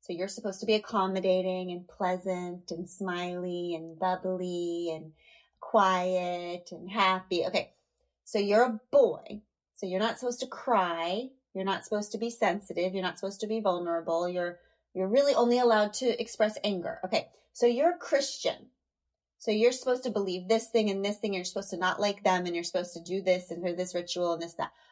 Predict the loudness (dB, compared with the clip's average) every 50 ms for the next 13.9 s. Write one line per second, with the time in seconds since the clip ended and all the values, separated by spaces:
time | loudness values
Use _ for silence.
0 | _ 0 2 4 4 4 4 2 2 4 4 4 4 4 4 4 4 6 6 4
1 | 4 2 0 -2 -6 -6 -6 -6 -6 -8 -8 -10 _ _ _ _ _ _ _ _
2 | _ _ _ 0 4 6 6 6 4 2 0 -2 -4 -6 -6 -6 -4 -2 -2 -2
3 | -2 -4 -6 -4 -2 -2 -2 -2 -2 -2 -2 0 2 2 2 2 0 -4 -6 -4
4 | 0 2 2 2 0 -2 -4 -4 -4 -4 -4 -6 -4 -4 -4 -4 -4 -4 -6 -8
5 | -8 -8 -10 -6 -4 -2 0 0 -2 -2 -4 -2 0 0 0 0 0 0 0 0
6 | 0 0 -2 -2 -2 0 4 4 6 6 6 4 4 2 -4 _ _ _ _ 4
7 | 6 6 6 6 4 4 4 4 4 4 2 2 2 0 0 -2 -6 -10 _ _
8 | _ _ _ -8 -6 -2 0 0 2 2 2 0 -2 -4 -4 0 2 2 2 2
9 | 0 -2 -4 -4 -4 -4 -4 -4 -6 -8 -8 -10 -14 _ _ _ _ _ _ _
10 | -8 -6 -4 -4 -4 -4 -4 -6 -6 -6 -6 -4 -2 -2 -4 -2 -2 -4 -4 -4
11 | -4 -8 -8 -8 -8 -8 -10 -10 -8 -8 -8 -8 -10 -10 -10 -8 -8 -6 -6 -6
12 | -6 -6 -8 -8 -10 _ _ _ _ _ _ _ _ 0 2 2 2 2 0 -2
13 | 0 4 6 6 8 6 6 6 6 4 4 2 2 -2 -4 -6 -8